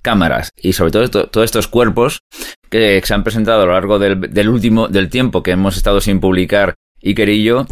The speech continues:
y que son bastante significativos, como por ejemplo la Sony A siete R cuatro,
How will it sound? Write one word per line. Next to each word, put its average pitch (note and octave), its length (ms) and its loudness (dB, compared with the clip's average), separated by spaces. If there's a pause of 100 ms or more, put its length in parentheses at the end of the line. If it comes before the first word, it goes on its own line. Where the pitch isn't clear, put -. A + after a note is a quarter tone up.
y F#2+ 120 4
que F2 280 0
son F2+ 280 0
bastante E2 460 -2
significativos, G2 800 0 (640)
como A2 200 2
por F#2+ 160 0
ejemplo F#2 380 0
la F#2 140 2
Sony F#2 360 0
A E2+ 60 0
siete F2 1000 0
R F#2 320 -2
cuatro, E3 500 0